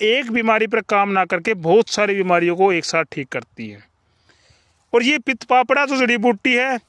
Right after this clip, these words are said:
स्पेशल लीवर के लिए तो बहुत ही वरदान है। और देखिए, फोकट के भाव में ऐसे ही खड़ी रहती है, लेकिन हमें पता नहीं होता, इसको उखाड़ के ऐसे ही फेंक देते हैं।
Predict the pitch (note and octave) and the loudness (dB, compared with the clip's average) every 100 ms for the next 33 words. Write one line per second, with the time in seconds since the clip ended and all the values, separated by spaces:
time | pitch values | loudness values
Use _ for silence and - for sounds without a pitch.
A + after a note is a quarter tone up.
0 | - - - B3 C4+ A#3 C4+ A3+ A3 B3 | -16 -6 -2 0 -2 -2 0 0 2 2
1 | C#4+ D4 A#3 C4 A#3+ A#3 A3+ G#3 B3+ C4+ | 2 0 0 0 2 2 2 2 2 2
2 | C4 - F3 G3 A#3+ - A#3+ A3+ E3 E3+ | 0 -4 2 2 2 0 -2 -2 0 -2
3 | D3 E3+ F#3+ D#3+ A2+ G2 - _ _ _ | 0 0 0 -4 -8 -18 -20 _ _ _
4 | _ _ - G3+ A3+ C#4 - A#3+ A#3+ C4 | _ _ -4 -2 0 -2 0 0 0 -2
5 | - C4 G#3+ G3+ A3 A3+ G3+ A#3+ G#3 G3+ | 2 2 2 0 0 -2 0 -2 0 -2
6 | F#3+ D3 - D#3+ A#2+ - - - - - | -2 -4 -4 -4 -6 -12 -20 -18 -18 -20
7 | - F#3 G#3 A3 A3+ A#3+ G#3+ G#3+ A#3+ B3 | -6 -4 -2 -2 -2 -2 -2 0 0 0
8 | A3+ G#3 A#3+ B3 A3 _ G3+ F#3+ A3 G3 | 0 0 0 0 -4 _ -4 0 0 2
9 | F#3+ F#3+ F#3+ F#3 D#3 G3+ - D#3+ C#3+ C3 | 0 -2 -2 -2 -2 -4 -2 -4 -6 -8
10 | - B2+ A2 | -10 -12 -12